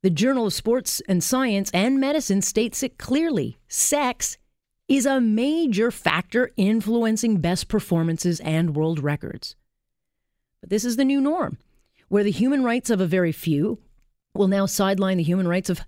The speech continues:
thousands of female athletes in this country who dedicate their whole lives to competing but now find themselves pushed further back by those who demand fairness in a world that isn't fair. It's a world about winning. It's about who is the best.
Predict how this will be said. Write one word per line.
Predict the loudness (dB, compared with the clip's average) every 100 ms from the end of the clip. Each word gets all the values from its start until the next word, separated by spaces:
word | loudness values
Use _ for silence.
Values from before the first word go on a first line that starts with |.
| -4
thousands | 0 2 2 2 0 0
of | -2
female | 0 2 2 2
athletes | 0 0 -2 -2 0
in |
this | 0
country | 0 0 0
who | 0
dedicate | 0 0 0 0 0
their | 0 0
whole | 0 0 2
lives | 0 0
to | 0
competing | 0 2 2 0 2
but | 2
now | 2 0
find | 2 2
themselves | 2 0 0 0 -4 -2
pushed | -2 0
further | 0 2 2
back | 0 0 -2 -4 -18 -20 _ _ _
by | 4 6
those | 2 2
who | 2
demand | 2 2 0
fairness | 2 2 2 2
in |
a | 0
world | 2 2 2
that | 0 2
isn't | 2 2 0
fair. | -2 0 0 0 -6 -12 _ _
It's | -2 2
a | 2
world | 2 0 0
about | 0 0
winning. | 2 0 0 -4 -10 _ _ _ _
It's | 0 2
about | 2 2 -2 -10 _
who | 0 2 2
is | 0 2 0 -4 -10 _ 0
the | 2
best. | 2 0 -4 -10